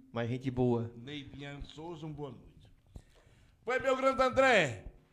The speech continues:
Speaker 2: lhe agradeço por demais, tá certo? Vou deixar o microfone agora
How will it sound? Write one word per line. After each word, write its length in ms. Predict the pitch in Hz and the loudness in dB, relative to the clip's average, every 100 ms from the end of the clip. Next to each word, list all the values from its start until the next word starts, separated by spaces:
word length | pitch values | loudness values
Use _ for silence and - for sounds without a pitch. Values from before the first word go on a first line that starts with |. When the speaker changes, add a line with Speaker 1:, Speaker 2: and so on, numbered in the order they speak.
| _ _ _ _ _ | _ _ _ _ _
Speaker 2:
lhe 160 | 170 226 | 0 2
agradeço 840 | 208 208 196 175 127 165 139 131 | 2 2 0 0 -2 -2 -2 -6
por 240 | - 170 | -4 -2
demais, 760 | 151 120 127 160 180 185 190 185 | -2 0 2 4 4 4 2 -2
tá 200 | - 139 | -2 -2
certo? 480 | 120 139 156 160 165 | 0 2 2 2 -2
Vou 140 | 139 | -2
deixar 320 | 160 156 - 143 | -2 -2 2 2
o 60 | |
microfone 420 | 139 143 123 135 | 2 0 2 2
agora 500 | 123 120 170 135 110 | 2 6 8 8 4